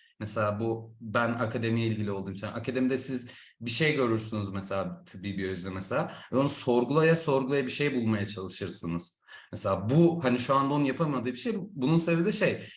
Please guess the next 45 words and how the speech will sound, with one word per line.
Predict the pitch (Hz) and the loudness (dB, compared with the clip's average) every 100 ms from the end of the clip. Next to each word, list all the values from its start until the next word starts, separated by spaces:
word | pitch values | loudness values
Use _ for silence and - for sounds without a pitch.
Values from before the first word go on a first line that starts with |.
| _ - | _ 0
insan | 143 147 175 190 190 | 2 4 4 4 4
girdisiyle | 170 165 156 170 185 180 175 | 4 2 2 -2 -2 -2 -4
sınırlı | - 160 170 170 | -4 -2 0 2
olduğu | 170 170 220 | 0 -2 -4
için | 180 - 120 | -8 -10 -4
hala | 151 165 165 156 | 0 2 2 0
mesela | 151 156 147 | -2 -2 -2
oradaki | 147 156 151 147 | 0 -2 -4 -6
bir, | 139 143 - - - 127 | -6 -6 -8 -20 -10 -8
atıyorum | 127 139 127 127 | -2 0 2 0
bir | 127 | -2
profesörün | - 135 139 131 131 127 | -2 -2 -2 -4 -2 0
bir | 123 | 2
araştırma | 120 123 - 143 156 | 2 0 -2 -4 -4
görevlisinin | 143 127 123 156 | 0 0 0 -2
oradaki | 139 87 - - | -4 -6 -10 -8
sorunu | 139 131 147 135 | -4 0 0 0
bulması, | 131 131 131 127 131 127 - _ | 0 2 2 0 0 -2 -4 _
sorunu | - - 123 135 | -8 -4 -2 0
anlaması | 131 117 127 123 127 - | 2 4 2 2 2 0
gerekiyor. | 110 92 92 98 120 | -2 -4 -6 -4 2
Ama | 175 | 2
mesela | 180 175 170 156 - _ _ - | 4 2 2 -2 -8 _ _ -2
o | 156 156 | -2 -2
klinik | - 151 170 170 | 0 2 2 0
soruları | - 131 117 107 | -2 -2 -2 -2
mesela, | 107 101 95 | -4 -4 -4
yani | 117 110 | -2 -2
tabii | 143 156 - | -2 -2 -2
ki | 117 95 104 | -4 -6 -8
bütün | 110 113 123 | -8 -4 -2
acil | 117 113 113 | 0 0 0
servisler | 110 110 107 110 | 0 0 -2 -4
G | 101 107 | -4 -6
P | 110 107 | -8 -8
T | 110 | -4
ile | 113 113 | -2 -2
dolmayacak, | 110 107 98 98 - | -2 -2 -4 -8 -8
klinikler | 98 101 104 | -10 -6 -6
G | 104 107 | -4 -8
P | |
T | 110 | -8
ile | 110 | -6
dolmayacak | 113 113 147 285 | -4 -4 -4 -4
ama | 254 - | -4 -6